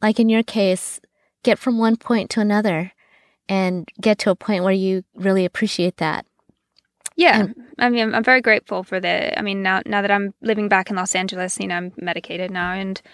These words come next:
Speaker 2: uh, um, again, and, and I feel, you know, things are moving at a very fast pace for me, and I could not imagine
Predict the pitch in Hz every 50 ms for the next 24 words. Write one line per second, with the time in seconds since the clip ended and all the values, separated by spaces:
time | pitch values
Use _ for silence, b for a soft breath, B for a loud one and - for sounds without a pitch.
0 | B B B B B B - 208 202 196 196 190 - - - 208 208 208 202 -
1 | - _ - _ _ _ - 208 196 - 190 190 202 220 220 - - 208 208 208
2 | 196 - - - - 214 208 202 202 196 - - 214 208 202 196 196 190 190 -
3 | - _ _ _ _ _ _ _ _ _ _ _ - 202 190 202 - - 240 233
4 | 233 208 214 220 214 214 226 233 220 226 208 202 196 190 190 196 202 202 196 190
5 | - 196 185 185 - - - 196 196 185 - - - - _ _ _ - - -
6 | - - 208 202 190 185 180 180 185 - - - 190 185 180 180 180 180 202 -
7 | _ - - 233 220 208 208 202 202 - 208 208 208 196 202 202 202 196 190 180
8 | 180 175 175 180 202